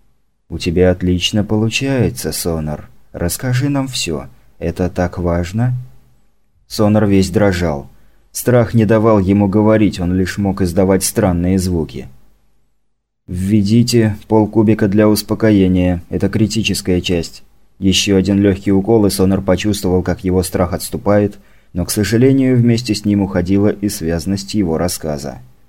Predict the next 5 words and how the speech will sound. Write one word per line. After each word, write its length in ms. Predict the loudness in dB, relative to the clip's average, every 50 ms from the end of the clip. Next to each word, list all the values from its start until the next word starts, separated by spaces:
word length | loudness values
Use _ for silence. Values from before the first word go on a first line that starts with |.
| _ _ _ _ _ _ _ _ _
«Сонар, 880 | -10 -4 0 2 4 4 4 4 4 4 2 2 0 0 -2 -4 -8 -12 -16 -20 -8
продолжай», 960 | -4 -2 -2 0 0 0 0 0 -2 -2 -2 0 0 0 0 0 -2 -4 -6 -10 -12 -8
поторопил 520 | -6 -2 0 2 0 2 2 2 2 2
нежный 400 | 2 2 2 0 0 0 -2 -2
голос. 440 | 0 0 0 0 -2 -4 -6 -8 -14